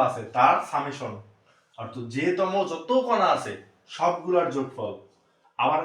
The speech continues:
আমি কি বলতেছি এখানে, আমি আই এর সবগুলো নিতেছি, তাহলে এটা এরকম হয়ে যাবে না যে সামেশন জে আই প্লাস সামেশন, সরি, জে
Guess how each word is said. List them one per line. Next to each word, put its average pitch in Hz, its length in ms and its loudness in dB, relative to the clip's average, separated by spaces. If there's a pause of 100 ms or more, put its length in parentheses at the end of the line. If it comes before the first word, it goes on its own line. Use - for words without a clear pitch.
(140)
আমি 180 200 -2
কি 202 80 -16 (140)
বলতেছি 196 360 -6
এখানে, 233 240 -4
আমি 277 80 -4 (420)
আই 190 80 6 (100)
এর 185 80 0 (100)
সবগুলো 156 420 -2
নিতেছি, 110 300 -14 (440)
তাহলে 123 260 -12
এটা 160 140 -6 (120)
এরকম 175 300 -4
হয়ে 185 160 -8
যাবে 196 220 -6
না - 80 -2 (640)
যে 117 80 -8 (160)
সামেশন 160 560 -4 (560)
জে 143 140 -6 (320)
আই 127 100 4 (220)
প্লাস 123 340 0 (400)
সামেশন, 156 560 -6 (640)
সরি, 104 200 -8 (120)
জে 139 140 -4